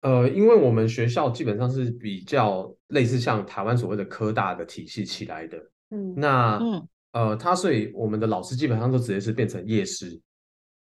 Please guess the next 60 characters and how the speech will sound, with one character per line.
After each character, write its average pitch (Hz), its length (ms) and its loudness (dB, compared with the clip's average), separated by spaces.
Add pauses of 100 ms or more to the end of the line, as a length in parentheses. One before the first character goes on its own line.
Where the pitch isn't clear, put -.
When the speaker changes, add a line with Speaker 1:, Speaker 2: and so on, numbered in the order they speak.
(180)
Speaker 3:
嗯。 233 340 -2 (160)
Speaker 1:
那 131 160 2
业 160 160 6
师 - 100 2
来 123 100 2
教 123 200 2
你 104 160 0
说， 104 460 -2
呃， 95 160 -8
当 117 200 2
初 110 400 2
这 143 100 -2
个 107 200 -2
理 92 240 -6
论 98 340 0
跟 107 300 -2
我 98 100 -4
们 92 100 -8
实 104 120 -8
际 107 100 -2
上 120 180 -2
运 123 80 2
用 110 200 2
的 92 120 -6
这 101 140 -4
个 85 580 -10 (180)
应 131 140 4
用 120 160 4
面 110 180 0
是 113 120 -6
怎 101 100 -6
么 78 140 -12
做 107 220 -6
的， 82 120 -10
他 113 240 -2 (120)
就 156 100 6
会 151 60 6
丢 151 160 4
一 - 20 -2
个 110 300 0 (120)
工 131 140 2
作 127 100 2
给 104 180 -2
你。 101 100 -4 (120)
比 104 120 -2
方 131 160 4
说 120 280 4
我 110 200 -2
遇 131 80 0
到 127 120 2
一 107 80 4
个 101 80 2
最 101 360 -4
狂 92 360 -10
的 90 380 -6
功 127 220 0
课， 123 120 0
就 113 140 0
是， 110 220 -2
Speaker 3:
嗯。 - 60 -14